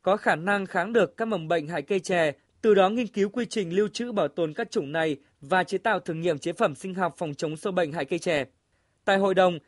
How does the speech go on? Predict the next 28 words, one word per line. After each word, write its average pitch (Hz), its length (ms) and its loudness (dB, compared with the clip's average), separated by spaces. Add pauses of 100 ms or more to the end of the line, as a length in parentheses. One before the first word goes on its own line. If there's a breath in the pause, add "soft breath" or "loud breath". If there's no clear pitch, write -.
(120)
đại 196 160 0
diện 175 200 2
cơ 226 120 0
quan 220 220 0
chủ 180 140 -4
trì 160 260 -2
thực 170 120 -6
hiện 170 260 -2
nhiệm 156 160 -4
vụ 165 300 -2 (100)
đã 180 260 0
trình 185 220 -8
bày 156 140 0
báo 151 160 -2
cáo 156 240 -4
thuyết 233 140 -8
minh 208 240 0
nhiệm 165 160 -6
vụ. 170 240 -2 (400)
Hội 220 160 2
đồng 190 180 4
đã 226 100 2
tiến 214 240 0
hành 220 200 0
phản 151 260 0
biện, 160 220 2
phân 196 200 -6
tích, 254 280 0